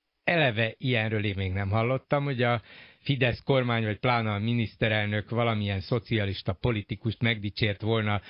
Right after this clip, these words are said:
valaminek az elősegítéséért. Másrészt pedig utána néztem, mert az emlékeimben, ö, ott volt, hogy hát évekkel ezelőtt bizony teli szájjal támadták önt,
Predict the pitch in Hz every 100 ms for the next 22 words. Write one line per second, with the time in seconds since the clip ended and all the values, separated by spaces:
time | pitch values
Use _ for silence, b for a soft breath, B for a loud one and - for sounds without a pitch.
0 | B B 120 113 110 101 101 104 107 113
1 | 123 - 127 131 - 143 131 - 143 156
2 | 180 175 - B B B B - 139 151
3 | 151 - 156 160 - - 160 156 147 -
4 | 180 147 123 120 123 135 127 - 123 123
5 | 123 123 123 113 104 - 110 110 104 110
6 | 110 B B B B B - 110 113 120
7 | 117 110 110 120 117 - 113 104 113 131
8 | - 131 127 135 131 160 117 110 139 127
9 | 123 139 147 151 175 180 185 - _ _
10 | _ 156 117 95 113 104 104 104 - 113
11 | 107 101 113 104 147 147 139